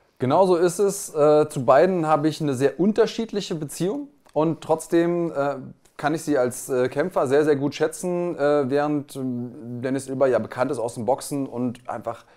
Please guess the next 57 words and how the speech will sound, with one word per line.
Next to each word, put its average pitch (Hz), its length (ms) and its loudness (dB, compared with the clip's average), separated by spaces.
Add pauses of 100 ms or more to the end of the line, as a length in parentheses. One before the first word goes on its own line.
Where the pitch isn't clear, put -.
(100)
wir 127 80 -12
schon 127 200 -8
sehr, 143 460 4
sehr 151 240 6
lange 151 420 2 (220)
wie 127 80 -8
so 123 80 -4
Satelliten 139 460 -2
umeinander 143 440 2
kreisen, 151 480 2
haben 143 120 0
uns 135 100 -6
immer 151 220 -2
wieder 147 160 2
auf 135 100 0
den 139 240 -4
Veranstaltungen 139 460 -4
getroffen. 143 400 -4
Ihn 147 140 -2
und 131 100 -2
seinen 123 180 0
Vater, 151 320 0
muss 147 160 -4
man 143 140 -6
sagen, 147 320 0
die 127 80 -2
sind 127 160 -8
ja 131 120 2
unzertrennt-, 139 760 -6
äh, 123 360 -6
unzertrennlich, 135 460 -10
die 143 80 -6
beiden. 131 300 0 (340)
Ähm, 135 400 0 (320)
habe 135 200 2
ich 139 60 -4
das 143 220 2
mit 127 220 -6
großem 170 340 2
Interesse 143 340 -2
verfolgt, 143 300 0
genauso 139 300 -2
wie 131 80 0
du, 151 160 2
als 143 180 4
er 139 80 2
ins 131 100 -4
M 135 80 -8
M 127 100 -4
A 139 100 -2
gekommen 156 360 -2
ist 151 140 -4
und 117 100 -8
habe 123 140 -8
mir 131 80 -6
natürlich 160 520 2
gewünscht, 143 440 -2